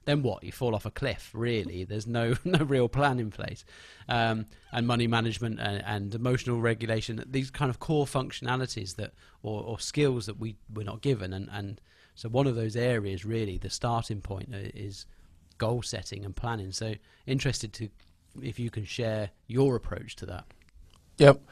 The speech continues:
Speaker 2: So I typically do a one, three, and five year, um, goals. And then what I do is I work my way backwards. Um, so I'll have an overarching goal. For example, let's say it's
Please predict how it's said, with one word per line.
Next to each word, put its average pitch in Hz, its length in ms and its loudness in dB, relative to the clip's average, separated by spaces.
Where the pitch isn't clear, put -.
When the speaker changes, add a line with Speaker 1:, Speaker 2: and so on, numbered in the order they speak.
Speaker 2:
So 147 460 12
I 160 400 12
typically 151 600 8
do 127 360 10
a 117 220 12
one, 131 600 8
three, 127 280 10
and 120 140 6
five 120 280 12
year, 131 260 6
um, 113 360 10
goals. 135 460 10
And 123 180 8
then 123 180 12
what 120 140 12
I 117 80 12
do 135 220 10
is 120 100 8
I 127 80 8
work 117 260 10
my 113 120 12
way 113 180 10
backwards. 120 720 8
Um, 110 400 6
so 131 180 12
I'll 127 140 12
have 131 240 12
an 123 120 10
overarching 117 640 10
goal. 104 280 6
For 113 200 4
example, 107 420 2
let's 110 160 2
say 117 160 6
it's - 280 2